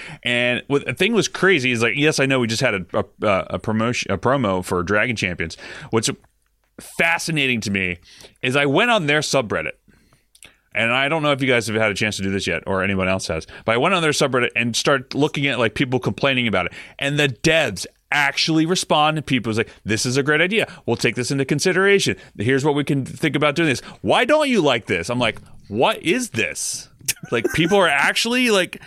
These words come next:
having conversations about how to make the game better, how to improve player base, all that stuff. Like, why the fuck are we playing this game? And it just comes down to, I was like, "You know, I'm done. I can't do it anymore." This is like, um, and, like, with that game, I'm just,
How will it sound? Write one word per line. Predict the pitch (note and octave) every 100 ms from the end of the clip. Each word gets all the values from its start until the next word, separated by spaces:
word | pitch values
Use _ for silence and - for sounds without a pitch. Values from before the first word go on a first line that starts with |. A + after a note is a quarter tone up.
| -
having | - - D3 C#3 D3 D3
conversations | D3 C#3+ C3 B2 B2+ B2+ - D3 C3+
about | B2+ B2+ A#2+ - - -
how | C#3 B2
to | A#2+
make | A#2+ -
the |
game | A2+ A#2+ A#2
better, | G#2+ G#2 - -
how | - C3
to | A#2
improve | A#2 A2 B2+ A#2+
player | - A#2 A2+
base, | A#2+ C#3+ C3+
all | C#3
that |
stuff. | C#3 C#3+
Like, | C3 C3
why | - B2 B2+ D#3+ G#3 C4
the | B3+
fuck | - - G3+ -
are | F3
we | D3+
playing | C#3+ - C#3+ C#3+ C3+
this | B2 B2
game? | G#2+ F2+ C#2+ _ _ _ _ _ _ _ _ _ _ _ _ _ _ _
And | G#2+
it | A2
just | A#2+
comes | C3+ B2
down | C3+
to, | A#2+
I |
was | G#2
like, | A2
"You | G#2+
know, | A2
I'm | A2
done. | G#2+ G2+
I | D#2+
can't | - G2+
do | G2+
it |
anymore." | F2 D#2+ -
This | G2+ G2+
is | G2
like, | G#2 F#2 - _ - - - - _ -
um, | - G2+ G2+ G2 F#2+ G2 -
and, | A2+ G#2+
like, | A2 G#2
with | A2
that | A#2 C3+
game, | A#2+ A2
I'm | G#2 A2
just, | G#2